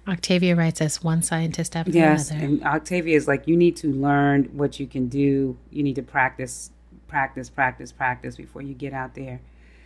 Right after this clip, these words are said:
Speaker 2: Rachel, uh, realizes that Mary has been snooping and learning from her. And so
Speaker 1: Oof.
Speaker 2: she said, "Oh, you've taken our mental privacy as well as our freedom."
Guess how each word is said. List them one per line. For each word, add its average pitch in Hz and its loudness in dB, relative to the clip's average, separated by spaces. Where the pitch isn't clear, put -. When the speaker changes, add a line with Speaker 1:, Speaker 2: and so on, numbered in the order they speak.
Speaker 2:
Rachel, 160 4
uh, 160 -4
realizes 147 4
that 143 -2
Mary 143 2
has 135 -4
been 135 -8
snooping 135 -2
and 135 -2
learning 151 2
from 139 -8
her. 131 -6
And 139 0
so 165 4
Speaker 1:
Oof. 147 4
Speaker 2:
she 151 0
said, 143 -4
"Oh, 147 2
you've 147 0
taken 139 -2
our 127 0
mental 160 4
privacy 143 0
as 123 -10
well 131 -4
as 123 -6
our 127 -6
freedom." 123 -4